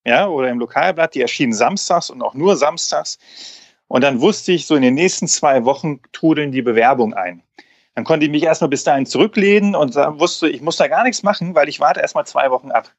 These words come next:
Dann habe ich hier hundert Bewerbungen liegen oder auch mehr und die sortiere ich dann nach irgendwelchen Kriterien hin und her auf einen A, B und C Stapel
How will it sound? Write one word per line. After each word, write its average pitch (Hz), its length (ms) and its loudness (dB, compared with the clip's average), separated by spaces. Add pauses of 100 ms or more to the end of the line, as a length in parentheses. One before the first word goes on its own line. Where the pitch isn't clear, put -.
(540)
Dann 135 160 2
habe 175 160 2
ich 143 80 -4
hier 156 140 4
hundert 165 260 0
Bewerbungen 190 460 0
liegen 190 240 -6
oder 135 180 0
auch 131 80 -6
mehr 175 320 0
und 139 140 0
die 139 100 0
sortiere 156 460 0
ich 143 120 -2
dann 139 200 0
nach 139 160 -2
irgendwelchen 156 560 -2
Kriterien 131 520 2
hin 131 160 -4
und 107 200 0
her 214 240 2 (500)
auf - 220 0
einen 127 60 -6
A, 143 200 2
B 147 180 -2
und 120 160 -4
C 185 240 -2
Stapel 160 600 -4